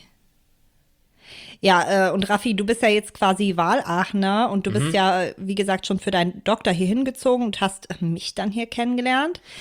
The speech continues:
Speaker 2: <laughs>
Speaker 1: Was findest du natürlich neben mir am besten an Aachen?
Speaker 2: Ähm, die geografische Lage, glaub ich.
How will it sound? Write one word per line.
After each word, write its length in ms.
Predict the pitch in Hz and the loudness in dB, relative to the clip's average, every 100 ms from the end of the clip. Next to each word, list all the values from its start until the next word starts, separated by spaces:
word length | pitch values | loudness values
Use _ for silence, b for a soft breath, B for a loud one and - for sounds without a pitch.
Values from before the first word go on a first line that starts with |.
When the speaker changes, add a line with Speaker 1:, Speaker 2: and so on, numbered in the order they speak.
| B | B
Speaker 2:
<laughs> 120 | 185 - 180 131 B - | 0 0 -2 -4 B 2
Speaker 1:
Was 200 | 269 - | 2 4
findest 320 | 330 302 - | 2 2 2
du 60 | |
natürlich 480 | 269 247 269 247 233 | 2 2 2 0 2
neben 420 | 233 226 214 214 | 2 4 4 4
mir 500 | 214 254 262 233 277 381 - - | 6 6 6 6 4 0 -8 -4
am 140 | 208 | -2
besten 420 | 190 190 - 170 | 0 0 -2 -6
an 140 | 139 120 | -6 -6
Aachen? 480 | 127 143 151 151 147 _ _ _ _ _ _ _ _ _ _ _ _ _ _ _ _ | -8 -8 -6 -8 -8 _ _ _ _ _ _ _ _ _ _ _ _ _ _ _ _
Speaker 2:
Ähm, 320 | 117 127 160 196 B B - _ _ _ - | 4 6 6 2 B B -18 _ _ _ -2
die 320 | 117 117 110 | 0 0 0
geografische 640 | 117 110 117 113 120 117 | 2 2 2 -2 -2 -4
Lage, 280 | 104 107 113 | 0 -2 -2
glaub 240 | 104 101 104 | -6 -6 -6
ich. 280 | 101 - | -8 -10